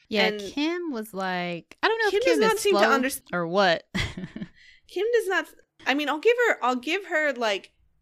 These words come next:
Speaker 2: in the second scene when she's a touch slow on the uptake 'cause her ear got shot off, I'll give her some things here. But, like, her openly questioning people, like, her leader, and, like, I get it, you're technically the resistance, you're the rebellion,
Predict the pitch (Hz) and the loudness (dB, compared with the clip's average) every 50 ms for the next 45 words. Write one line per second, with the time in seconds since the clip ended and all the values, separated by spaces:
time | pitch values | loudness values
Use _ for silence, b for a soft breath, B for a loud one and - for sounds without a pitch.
0 | _ _ _ _ _ - 247 247 240 247 - - 285 285 285 269 - - 254 240 | _ _ _ _ _ -6 -4 -4 -4 -2 0 0 0 0 -2 -6 -6 -4 -4 -4
1 | 226 214 208 196 - 202 202 214 208 - 226 208 202 - - - 226 214 208 202 | -4 -4 -6 -8 -10 -14 -16 -16 -12 -10 -8 -8 -8 -8 -8 -8 -6 -6 -6 -6
2 | 202 196 185 190 190 196 - - 247 226 220 220 - 220 180 185 - - 202 202 | -8 -8 -8 -8 -8 -8 -8 -6 -6 -6 -6 -6 -10 -12 -12 -12 -8 -6 -6 -6
3 | 214 214 254 247 247 - - - 269 254 262 277 277 285 285 - _ _ _ _ | -4 -2 -2 -2 -4 -4 -6 -4 -2 -2 -2 -2 -4 -6 -8 -12 _ _ _ _
4 | _ _ _ _ _ - 247 269 226 254 269 233 226 214 208 - - - _ _ | _ _ _ _ _ -6 -6 -4 -2 -2 -2 -2 -2 -4 -4 -6 -8 -12 _ _
5 | - - - 254 226 208 208 - 226 208 185 190 - 226 190 185 185 196 196 214 | -18 -12 -10 -10 -10 -10 -8 -8 -8 -8 -8 -8 -6 -6 -6 -6 -6 -8 -10 -10
6 | 214 B B B B B B - - 285 330 339 - - - 214 226 220 247 277 | -12 B B B B B B -4 -2 -2 0 -2 -4 -4 -2 -2 -2 0 0 -2
7 | 254 247 220 214 - - 208 190 196 - - - 220 233 233 240 240 254 240 220 | -2 -4 -4 -6 -4 0 0 0 0 0 -2 -4 -4 -4 -4 -6 -6 -8 -8 -6
8 | 220 - 254 262 262 254 233 B B B B B B B - 190 196 - - 233 | -4 -4 -2 0 0 -2 -4 B B B B B B B -6 -6 -6 -4 -4 -4
9 | 220 220 202 196 196 214 214 214 233 226 233 - 214 214 214 - - 226 220 208 | -4 -2 -4 -4 -6 -4 -2 0 2 2 2 0 -2 -4 -8 -10 -8 -6 -6 -6
10 | B B B B B 240 240 226 233 226 247 311 294 - 220 220 214 220 - 226 | B B B B B -4 0 2 2 4 4 2 0 -2 -4 -6 -6 -4 -4 -6
11 | 220 233 233 226 247 226 220 196 202 190 196 190 - 180 170 - - - 269 285 | -6 -6 -6 -6 -4 -4 -4 -4 -6 -6 -8 -8 -8 -10 -10 -10 -8 -8 -6 -6
12 | 277 262 - - 208 190 196 190 185 185 185 180 180 180 185 208 247 294 330 330 | -6 -8 -8 -10 -10 -10 -8 -10 -10 -8 -8 -8 -8 -6 -6 -4 -4 -4 -4 -6